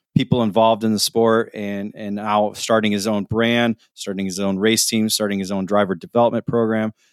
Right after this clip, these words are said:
It's just something that, uh, has been his whole life, and, and he's living,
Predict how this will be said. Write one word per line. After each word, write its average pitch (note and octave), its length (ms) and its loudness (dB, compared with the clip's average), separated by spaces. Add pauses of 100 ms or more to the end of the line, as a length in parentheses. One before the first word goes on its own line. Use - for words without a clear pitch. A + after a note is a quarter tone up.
(120)
It's - 140 -8
just B2 180 0
something B2 360 0
that, A2 300 0
uh, G#2+ 300 -4
has G#2 300 -14
been A2+ 240 0
his A2 160 -4
whole A2 200 0
life, G#2+ 380 -2
and, G2+ 220 -6
and G#2 200 -12
he's G2+ 220 -8
living, G#2+ 380 -4